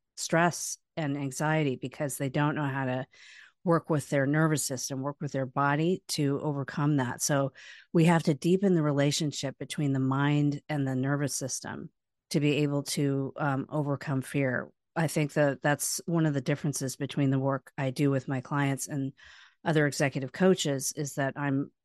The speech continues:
I'm working on the entire s-, person, the entire self, to overcome whatever is, uh, holding them back.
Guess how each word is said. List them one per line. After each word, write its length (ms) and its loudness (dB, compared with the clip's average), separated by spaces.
I'm 360 0
working 580 2
on 320 0
the 160 -6
entire 800 0
s-, 120 -12
person, 520 -4
the 120 -6
entire 420 -2
self, 560 -8
to 480 2
overcome 640 0
whatever 600 0
is, 440 -4
uh, 140 -4
holding 320 0
them 100 0
back. 460 -4